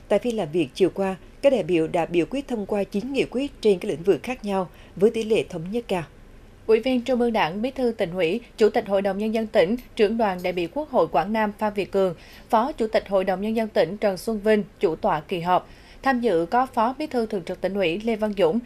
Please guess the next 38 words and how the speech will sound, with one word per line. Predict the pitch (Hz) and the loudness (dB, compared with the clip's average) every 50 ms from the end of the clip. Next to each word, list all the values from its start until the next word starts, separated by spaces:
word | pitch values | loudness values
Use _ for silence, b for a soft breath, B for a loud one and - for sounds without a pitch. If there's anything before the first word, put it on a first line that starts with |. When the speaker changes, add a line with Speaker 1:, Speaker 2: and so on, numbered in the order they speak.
| B B - | B B 0
Speaker 2:
Chủ | - 202 214 | 2 2 2
tịch | 208 220 - - | 2 -2 -2 0
Ủy | 202 190 185 | 0 0 2
ban | 233 233 226 | 2 0 0
Nhân | 220 214 214 | 0 -2 -4
dân | 214 214 | -4 -2
tỉnh | 208 202 160 151 202 214 | 0 0 0 0 0 -4
Lê | 226 202 | -4 -4
Trí | 208 - 202 | -4 -6 -8
Thanh. | 202 214 202 190 156 - - - - - - - - - - - B B B B B B B B B B B B B B - - - - - - | -2 -2 -2 -2 -2 -6 -14 -20 -20 -20 -20 -20 -20 -20 -20 -20 B B B B B B B B B B B B B B -20 -20 -20 -20 -12 0
Speaker 1:
Đầu | 208 208 196 | 2 2 4
phiên | - 240 233 220 | 4 0 -2 -2
họp | 214 - - | -4 -4 0
chiều | - 190 165 - | 2 2 2 4
qua, | - 208 208 196 185 - - - - | 2 0 -2 -2 -4 -6 -12 -12 -4
thay | - 247 | -2 -2
mặt | 220 220 185 - - | 0 0 -2 -4 0
Thường | - 190 160 | 0 0 2
trực | 151 - 170 - - | 2 0 0 0 0
Hội | 185 180 127 147 | -2 -2 0 2
đồng | 160 160 151 | 0 0 0
Nhân | 170 185 | -2 0
dân | 180 208 196 180 | 0 0 2 4
tỉnh, | - 196 147 147 185 - - - - | 4 4 4 2 -4 -10 -12 -8 -4
Bí | 214 262 | -4 -2
thư | - 240 226 208 | 0 2 2 4
Tỉnh | 214 202 196 | 4 4 4
ủy, | 202 180 156 160 185 202 - | 4 4 4 2 0 -2 0
Chủ | - 180 175 | 0 2 4
tịch | 220 202 - | 2 2 0
Hội | 170 180 113 131 147 | 0 -2 -4 -2 -2
đồng | 170 156 151 180 | -2 -4 -4 -6
Nhân | 180 185 | -2 0
dân | 196 185 | 0 0
tỉnh | 180 - 180 147 175 | 2 0 0 0 0
Phan | - 214 190 | -4 -6 -4
Việt | 175 180 - 214 - | -2 -2 -2 0 2
Cường | 180 170 165 151 | 2 2 2 0